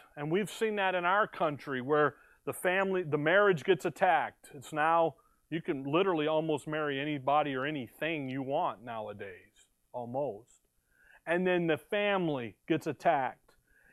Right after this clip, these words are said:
Then what begins to happen? Society begins to, the evil in the society becomes quicker to identify.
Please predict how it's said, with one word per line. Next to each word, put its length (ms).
Then 280
what 180
begins 320
to 80
happen? 460
Society 880
begins 480
to, 420
the 240
evil 840
in 160
the 80
society 840
becomes 500
quicker 640
to 180
identify. 800